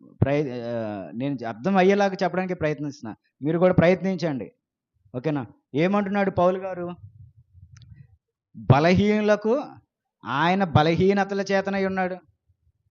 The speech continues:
అన్ని విధాలుగా వారికి రే-, సువార్త ప్రకటింపడ-, ప్రకటింపడానికి వారికి దగ్గరికి వెళ్తున్నాడు. ఎవరు?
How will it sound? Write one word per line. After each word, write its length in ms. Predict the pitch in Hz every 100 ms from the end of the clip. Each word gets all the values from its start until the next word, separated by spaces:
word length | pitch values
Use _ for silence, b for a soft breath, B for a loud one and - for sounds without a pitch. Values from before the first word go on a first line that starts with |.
| _ _ _ _ _ _ - -
అన్ని 360 | 151 208 247 262
విధాలుగా 440 | 247 247 247 247
వారికి 340 | 233 220 220
రే-, 380 | 202 196 196 -
సువార్త 500 | - 180 202 214 214
ప్రకటింపడ-, 840 | 208 190 196 208 196 196 190 185 170 - _ -
ప్రకటింపడానికి 1040 | 165 226 214 208 208 202 170 156 196 214 _ _ _ _ _ 120
వారికి 360 | 156 202 208
దగ్గరికి 320 | 185 185 220
వెళ్తున్నాడు. 420 | 220 220 202 190 165
ఎవరు? 300 | 180 160